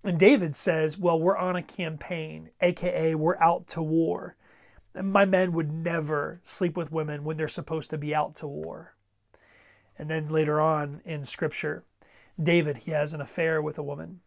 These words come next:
named Bathsheba. In the beginning of that section of verses, it says, "At the time of year when kings were out to war." See, David should have been somewhere that he wasn't. Instead,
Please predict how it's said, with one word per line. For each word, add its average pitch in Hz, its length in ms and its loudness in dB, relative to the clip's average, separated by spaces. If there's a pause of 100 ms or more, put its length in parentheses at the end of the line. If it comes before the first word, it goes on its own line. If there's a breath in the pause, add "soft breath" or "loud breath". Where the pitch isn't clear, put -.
(120)
named 151 220 -6
Bathsheba. 160 600 -4 (760 loud breath)
In 170 60 -4
the 156 60 -4
beginning 190 520 6
of 165 300 0
that 156 280 0
section 165 380 -4
of 147 100 -4
verses, 151 460 -2
it 147 100 -12
says, 156 540 -4 (140 soft breath)
"At 160 240 -2
the 156 60 -8
time 190 380 -2
of 170 120 -2
year 170 260 0
when 151 220 -4
kings 180 500 -6
were 160 220 -2
out 147 340 -4
to - 120 -12
war." 131 580 -14 (1120)
See, - 160 -8
David 160 380 0
should 190 220 0
have 156 120 -2
been 147 220 -4
somewhere 147 500 -4
that 139 120 -10
he 160 160 -6
wasn't. 151 680 -4
Instead, 151 680 -4